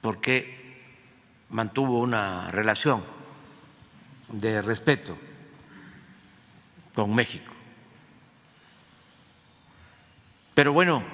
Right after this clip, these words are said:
eh, decirle a nuestros paisanos, a los hispanos, a nuestros amigos estadounidenses, que no voten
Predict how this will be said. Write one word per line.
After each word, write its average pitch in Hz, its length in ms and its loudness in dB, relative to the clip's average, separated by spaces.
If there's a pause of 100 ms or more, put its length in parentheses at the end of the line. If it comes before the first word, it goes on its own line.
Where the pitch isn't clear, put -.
(920)
eh, 120 1120 2 (460)
decirle 175 360 6
a 165 40 2
nuestros 131 400 -2
paisanos, 165 1040 0 (1000)
a 113 440 2
los 113 200 -4
hispanos, 151 1040 0 (500)
a 123 100 4
nuestros 123 480 -2
amigos 147 800 2 (280)
estadounidenses, 139 840 0 (640)
que 156 120 6
no 214 120 6
voten 190 340 0